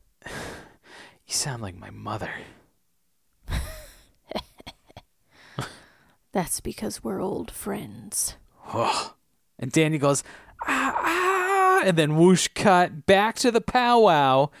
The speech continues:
Speaker 1: And Daniel Faraday talks about how they were in nineteen fifty-four at one point, and Hurley says, "Like,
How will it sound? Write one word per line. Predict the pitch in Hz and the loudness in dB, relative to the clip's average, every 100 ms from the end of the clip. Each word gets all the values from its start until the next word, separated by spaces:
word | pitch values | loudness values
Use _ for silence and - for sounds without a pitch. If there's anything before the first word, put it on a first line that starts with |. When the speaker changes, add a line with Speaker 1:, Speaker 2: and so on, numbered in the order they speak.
| - - | -20 -10
Speaker 1:
And | - 127 | -4 2
Daniel | 180 180 | 4 2
Faraday | - 202 220 202 | 2 4 6 4
talks | 151 175 170 - | 4 2 2 0
about | 151 160 151 | 2 2 2
how | 135 170 | 0 0
they | 160 170 | 2 4
were | 170 | 4
in | 156 139 | 2 0
nineteen | 170 175 180 160 | 0 0 -4 -4
fifty-four | - 151 - 139 - 226 262 202 | 0 -2 0 -6 -2 4 6 6
at | 139 | 4
one | 123 123 107 | 2 -2 -2
point, | 117 120 113 | -2 0 -2
and | 113 | -4
Hurley | 139 202 160 | 0 2 2
says, | - 127 107 - _ _ - | 0 0 -2 -6 _ _ -12
"Like, | 117 107 | -12 -12